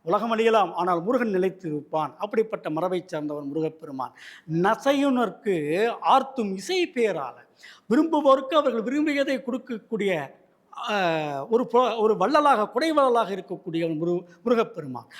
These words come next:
அளந்தோர்க்கு அளிக்கும் புலம்பூன் சேய். வறுமையில் வாடுபவர்கள் தன்னை நாடி வரும்போது அவர்களுக்கு கொடுப்பதற்காகவே பொன் நகைகளை அணிந்திருப்பவன். அப்படிப்பட்ட வள்ளல்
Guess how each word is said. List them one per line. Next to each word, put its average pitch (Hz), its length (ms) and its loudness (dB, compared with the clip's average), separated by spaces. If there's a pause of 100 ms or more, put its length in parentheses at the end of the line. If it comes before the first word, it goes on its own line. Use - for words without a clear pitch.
(140)
அளந்தோர்க்கு 285 680 4
அளிக்கும் 220 840 -2
புலம்பூன் 254 500 2
சேய். 185 580 -10 (680)
வறுமையில் 294 460 2
வாடுபவர்கள் 262 540 2
தன்னை 220 220 -4
நாடி 254 300 2
வரும்போது 240 340 2
அவர்களுக்கு 269 680 0
கொடுப்பதற்காகவே 294 840 4 (120)
பொன் 294 120 2
நகைகளை 262 500 2
அணிந்திருப்பவன். 175 680 -4
அப்படிப்பட்ட 254 580 -4
வள்ளல் 247 340 0